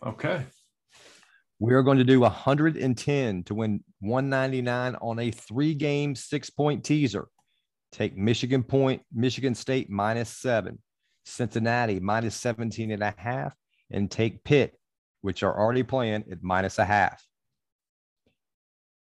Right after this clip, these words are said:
Speaker 2: The N F L game is not going to help you,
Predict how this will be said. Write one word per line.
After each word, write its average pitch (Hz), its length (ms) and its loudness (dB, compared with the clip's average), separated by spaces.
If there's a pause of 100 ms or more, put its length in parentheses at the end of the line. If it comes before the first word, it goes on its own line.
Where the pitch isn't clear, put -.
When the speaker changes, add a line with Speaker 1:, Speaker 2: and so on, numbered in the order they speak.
(320)
Speaker 2:
The 113 120 -4
N 127 100 0
F 127 140 0
L 147 140 4
game 151 180 0
is 107 80 -2
not 131 200 2
going 147 160 -2
to 147 100 0
help 147 400 0
you, 104 240 -4